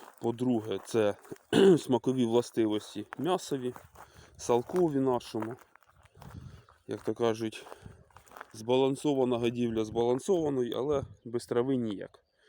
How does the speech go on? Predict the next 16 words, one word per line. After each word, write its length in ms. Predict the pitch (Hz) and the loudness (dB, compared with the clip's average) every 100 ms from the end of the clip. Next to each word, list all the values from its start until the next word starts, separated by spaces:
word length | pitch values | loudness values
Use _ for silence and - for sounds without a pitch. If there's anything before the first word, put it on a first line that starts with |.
| - - - | -20 -20 -18
І 60 | - | -4
це 120 | 117 | -2
вже 180 | 113 110 | -2 0
не 140 | 117 | 0
один 320 | 117 123 123 | 0 0 0
рік. 320 | 147 175 - - - _ _ _ _ _ _ _ _ - - | -2 -4 -10 -20 -20 _ _ _ _ _ _ _ _ -18 -8
Ми 180 | 135 127 | -2 0
її 380 | 120 113 110 110 | -2 -6 -6 -6
і 120 | 110 | -10
сіємо, 560 | 113 - 180 143 127 120 - - - - _ - | -12 -8 -4 -2 -2 -6 -10 -20 -20 -20 _ -12
і 460 | 107 107 104 104 104 | -10 -8 -8 -8 -8
використовуємо 720 | 107 117 110 - 135 110 107 | -4 -4 -2 -2 0 0 -4
в 20 | |
годівлі 420 | 104 117 113 107 | -8 -8 -8 -8
свиней. 380 | - 107 101 107 - - - - - | -10 -14 -14 -16 -20 -20 -20 -20 -10
Колись 400 | 127 160 156 - | -4 -2 -4 -10